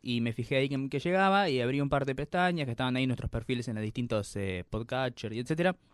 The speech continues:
Se me acerca un pibe atrás y me dice, "Ah, vos sos el del podcast". Yo lo miré y digo, "Sí".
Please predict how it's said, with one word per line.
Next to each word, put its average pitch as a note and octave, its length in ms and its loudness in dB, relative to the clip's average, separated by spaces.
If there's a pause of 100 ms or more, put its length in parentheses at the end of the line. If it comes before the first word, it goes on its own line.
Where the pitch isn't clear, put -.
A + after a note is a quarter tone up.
Se - 120 -6
me A#2+ 60 0
acerca C#3+ 220 0
un D3+ 80 0
pibe D#3 140 2
atrás F#3 160 4
y - 20 6
me G3 60 4
dice, - 200 -6
"Ah, E4 240 -2
vos E4 160 0
sos E4+ 140 2
el B3 100 0
del A3 140 -2
podcast". A3+ 520 0 (600)
Yo - 60 -18
lo B2+ 80 -6
miré C#3+ 120 -2
y - 40 0
digo, C#3 120 0
"Sí". D4+ 140 -4